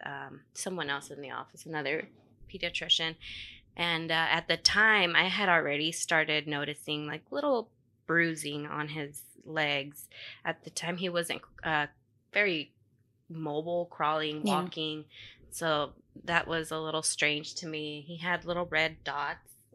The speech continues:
Speaker 1: all over his body, very tiny. So when we had, I was able to get him in and got him checked out. Um, the pediatrician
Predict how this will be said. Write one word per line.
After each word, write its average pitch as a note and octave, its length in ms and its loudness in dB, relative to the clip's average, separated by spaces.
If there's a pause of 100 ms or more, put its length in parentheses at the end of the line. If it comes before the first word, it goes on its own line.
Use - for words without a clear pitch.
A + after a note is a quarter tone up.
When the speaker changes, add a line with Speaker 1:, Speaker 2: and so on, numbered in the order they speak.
Speaker 1:
all G3+ 200 -8
over G3 220 -10
his G3+ 260 -12
body, G3 320 -6
very A3+ 280 0
tiny. D#3 520 -8 (1120)
So E3 260 0
when D#3 240 4
we D#3 100 2
had, D3 400 6 (260)
I E3+ 100 0
was E3+ 120 -4
able E3 200 2
to D#3+ 40 4
get D3+ 200 4
him E3+ 200 -2
in D3+ 280 -2
and C#3+ 260 -6
got D3+ 220 4
him D#3 140 -4
checked - 360 -2
out. C#3+ 360 2 (500)
Um, D3+ 600 0 (1200)
the E3 640 -4
pediatrician E3+ 840 -2